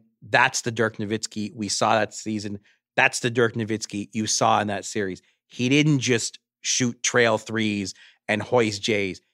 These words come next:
He went to the cup with just a level of abandon that to that point he hadn't. They didn't win in oh six. He never won a title with Avery,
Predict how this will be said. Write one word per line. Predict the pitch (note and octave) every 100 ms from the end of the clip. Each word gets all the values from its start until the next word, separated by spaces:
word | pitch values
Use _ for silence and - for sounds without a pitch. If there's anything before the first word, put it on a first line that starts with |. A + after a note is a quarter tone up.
| _
He | - B2+ B2+ C3+ D3 _
went | - A2 -
to | - A#2
the | A#2
cup | - A#2 G2 - _ _ _ _ -
with | G#2+ F#2+
just | G#2 - -
a | G#2
level | G#2+ A2 A#2 A#2+ A#2+
of | A2+
abandon | G#2+ A2 G#2+ G#2 G2+ F#2 -
that | A2+
to | B2
that | B2 B2+ -
point | A#2 A2+ - _ _ -
he | - A#2
hadn't. | B2 A2 F2+ F#2 _ _ _ _ _ _
They | A2+ A#2
didn't | D#3 E3+
win | E3+ E3
in |
oh | D#3+ D#3
six. | - D3+ D3+ - - _ _ _
He | _ A2
never | A#2+ C#3 C#3+
won | C#3
a | C3
title | C3+ B2+ A#2
with | A2
Avery, | A2+ G#2 G2 G2 F#2+